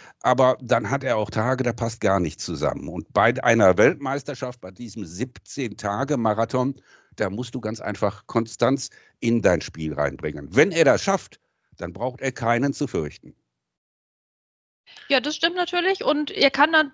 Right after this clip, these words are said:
Speaker 2: mit Ronnie O'Sullivan zusammen rumjammern. Ja, also da müssen sie, die verstehen sich ja gut, haben,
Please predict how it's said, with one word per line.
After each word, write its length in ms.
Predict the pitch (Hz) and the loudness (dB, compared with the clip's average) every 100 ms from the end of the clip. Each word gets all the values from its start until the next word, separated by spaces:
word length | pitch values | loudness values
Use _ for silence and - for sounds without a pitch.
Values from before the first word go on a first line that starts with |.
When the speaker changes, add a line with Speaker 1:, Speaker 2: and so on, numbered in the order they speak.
| 170 | -8
Speaker 2:
mit 320 | 247 294 - | -2 0 0
Ronnie 300 | 226 302 320 | 2 2 4
O'Sullivan 440 | 277 - 302 311 294 | 2 4 2 4 -2
zusammen 360 | 262 262 254 | 0 2 4
rumjammern. 760 | 247 277 285 208 165 175 175 175 | 2 2 2 4 4 4 -2 2
Ja, 140 | 226 | 2
also 160 | 247 247 | 2 0
da 260 | 247 262 | 2 2
müssen 480 | 269 240 247 285 - | 0 -6 -8 -6 -6
sie, 80 | 247 | 0
die 240 | 269 269 | 2 2
verstehen 380 | 339 330 - 359 | 0 0 2 2
sich 140 | 370 339 | 2 2
ja 80 | |
gut, 300 | 285 294 294 | 2 2 2
haben, 200 | 240 214 | 4 2